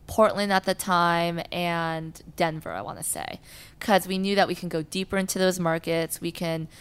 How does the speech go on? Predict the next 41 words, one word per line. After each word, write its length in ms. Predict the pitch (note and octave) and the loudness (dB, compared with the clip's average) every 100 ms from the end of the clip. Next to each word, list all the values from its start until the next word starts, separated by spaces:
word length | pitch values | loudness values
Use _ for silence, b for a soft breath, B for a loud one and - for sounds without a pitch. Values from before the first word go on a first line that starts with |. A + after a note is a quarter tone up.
| b - | b 0
go 180 | F#3 F3+ | 4 6
into 220 | G#3 A#3+ | 4 2
these 160 | G#3 | 2
stores. 340 | - G3 F3 F3 | 2 4 4 2
We 100 | E3+ | -4
can 260 | F3 D#3+ | -6 -6
have 320 | F3 F#3+ F3 E3+ | 0 4 4 2
field 340 | - G3+ G3 | -2 2 4
marketing, 400 | F#3 F#3+ F3+ F3 | 4 4 0 0
local 340 | E3 D#3+ E3 | 0 0 -2
events. 540 | D#3+ E3 D#3 D#3 D#3+ - B B - | -2 -2 -4 -4 -6 -8 B B -2
And 160 | F#3 | 6
that's 200 | F#3 F#3 | 8 8
where 220 | F#3+ F3+ E3+ | 6 2 2
we 0 | |
really 460 | D#3+ F3+ F3+ E3+ | 4 6 6 6
kinda 200 | - E3+ | 2 -2
put 180 | - F3+ | -2 0
our 100 | D#3+ | 0
flag 420 | - F#3 E3 D#3+ | 0 2 4 4
in 100 | D#3+ | 0
the 80 | D#3+ | -4
sand 380 | - E3 E3 D#3+ | -4 -4 -4 -4
and 100 | D#3+ | -4
said, 280 | D#3+ E3+ F3+ | -4 -2 2
"This 200 | F3 E3+ | 2 2
is 120 | D#3+ | 0
where 160 | E3 | 0
we're 100 | D#3 | 0
building 380 | D3+ D3+ D3 C#3 | -2 -4 -4 -4
out." 280 | C#3 D2 - B B B B B B | -4 -4 -6 B B B B B B
And 640 | - G3+ F#3+ F#3 F3 F3 - - - - - - - - | 8 10 10 10 6 2 -4 -6 -8 -14 -20 -20 -20 0
in 140 | G#3+ | 6
all 240 | F3 F#3 F#3+ | 10 10 8
of 100 | E3+ | 6
our 160 | D3+ | 6
other 240 | A3 D#4+ F#4 | 8 8 8
markets 580 | G3 E3+ F#3 F3 - | 6 4 2 0 0
where 120 | - F3 | -4 -6
we 100 | F3 | -6
couldn't, 600 | - E4+ F4 F#3+ F#3 | 2 4 6 8 6